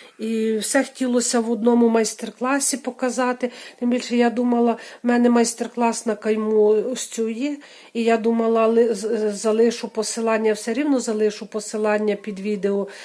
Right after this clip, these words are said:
на майстер-клас на кайму, але... Думаю, буде кожен, е, шукати окремий майстер-клас, в'язати кайму, потім, е, в другий майстер-клас заходити. Одним словом, щоб не скакати,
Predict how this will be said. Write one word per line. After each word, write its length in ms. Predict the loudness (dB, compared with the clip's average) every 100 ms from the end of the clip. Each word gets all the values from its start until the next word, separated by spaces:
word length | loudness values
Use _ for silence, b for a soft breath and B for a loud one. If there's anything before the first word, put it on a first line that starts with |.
| B
на 120 | -2 0
майстер-клас 800 | 2 0 -4 -6 -4 -4 -4 -6
на 120 | -8
кайму, 520 | -6 -6 -4 -4 -6 -6
але... 280 | -2 -2 -4 B B B B B _ _ _ _ -16
Думаю, 800 | -4 2 4 6 4 4 2 -2
буде 340 | 0 2 2
кожен, 500 | 2 0 2 2 2
е, 160 | 2 0
шукати 600 | -2 -6 0 2 2 0
окремий 460 | 0 0 2 2
майстер-клас, 960 | 2 0 -2 -8 -6 -2 0 0 -2 -8
в'язати 580 | -2 -2 0 0 0 -2
кайму, 460 | 0 0 2 0
потім, 460 | 2 0 0 0 0
е, 260 | -2 -4 -8 B B B
в 80 | -14
другий 360 | -4 2 4 4
майстер-клас 640 | 2 2 -2 -4 -2 0
заходити. 640 | 0 -2 -2 -2 0 0
Одним 220 | 0 0 0
словом, 280 | 0 0
щоб 280 | 0 -2 2
не 100 | 2
скакати, 640 | 0 -4 -4 -2 -2 -2